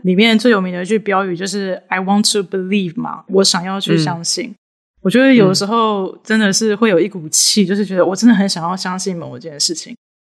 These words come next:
Speaker 1: 那
Speaker 2: 嗯。
Speaker 1: 我觉得可能有的时候静下心来想想说，哎，也许可能就真的没有外星人吧，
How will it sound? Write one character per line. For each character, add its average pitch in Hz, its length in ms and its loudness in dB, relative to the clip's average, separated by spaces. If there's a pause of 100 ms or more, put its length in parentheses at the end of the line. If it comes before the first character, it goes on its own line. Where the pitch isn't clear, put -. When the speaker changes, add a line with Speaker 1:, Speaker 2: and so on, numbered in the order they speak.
(180)
Speaker 1:
那 214 340 2 (240)
Speaker 2:
嗯。 160 280 0
Speaker 1:
我 202 80 4
觉 208 120 2
得 220 220 2
可 208 140 -6
能 180 360 -8
有 180 120 -6
的 180 80 -4
时 208 100 -4
候 202 400 -2
静 247 180 4
下 233 220 4
心 226 180 -2
来 185 160 -2
想 175 220 -8
想 170 240 -8
说， 180 300 -6 (100)
哎， - 260 -6
也 190 120 2
许 175 260 -4
可 175 140 -8
能 165 120 -10
就 202 220 0
真 202 140 -4
的 190 120 -4
没 180 100 -8
有 175 120 -6
外 180 160 -6
星 180 220 -6
人 - 180 -10
吧， - 240 -8